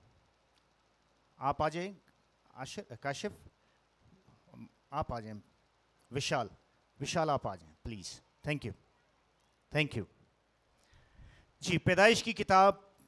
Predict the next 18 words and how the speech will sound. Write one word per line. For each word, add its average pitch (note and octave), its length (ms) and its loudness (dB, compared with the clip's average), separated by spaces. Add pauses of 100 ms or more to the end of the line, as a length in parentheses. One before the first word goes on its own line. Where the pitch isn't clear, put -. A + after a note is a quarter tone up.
(420)
पहला F#3+ 260 6
बाब, D#3+ 520 8
आप D#3+ 180 -6
लोग F3 100 -8
इस - 120 -8
तरफ D3+ 200 -6
आ G#2+ 60 -4
जाएं। F#2+ 180 -12 (4000)
छब्बीसवां F3 520 2
बाब, A#2 340 0 (400)
इसको A3 300 0
आपने A#3+ 260 2
मिसअंडरस्टूड A#3 720 2
नहीं G#3 140 2
करना, C3 420 -4 (680)
इसको F#3+ 320 2
आपने G3+ 340 4
गलत G3+ 300 0